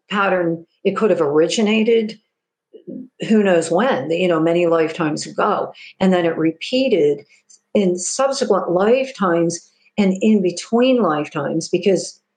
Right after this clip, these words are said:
you know, we, we are constantly evolving. Uh, you know, growth doesn't stop when, when physical life ends. In the spirit world, we're also learning and growing and healing.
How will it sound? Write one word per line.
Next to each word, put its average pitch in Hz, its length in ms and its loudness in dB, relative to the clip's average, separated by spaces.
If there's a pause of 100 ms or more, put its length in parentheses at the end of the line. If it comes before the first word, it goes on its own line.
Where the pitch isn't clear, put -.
(580)
you 233 100 2
know, 175 80 4
we, 202 200 4
we 202 200 2
are 180 120 4
constantly 180 1000 -2 (260)
evolving. 190 960 0
Uh, 175 220 2
you 190 200 0
know, 165 140 0
growth 208 380 2
doesn't 175 320 0
stop 185 640 -2
when, 156 380 -2
when 147 400 -6 (380)
physical 220 380 0
life 143 280 0
ends. 160 340 0 (300)
In 190 120 2
the 185 80 4
spirit 220 420 0
world, 151 280 2
we're 160 140 4
also 165 560 0
learning 156 340 -2
and 143 120 -8
growing 156 540 -2
and 151 120 -6
healing. 175 500 -4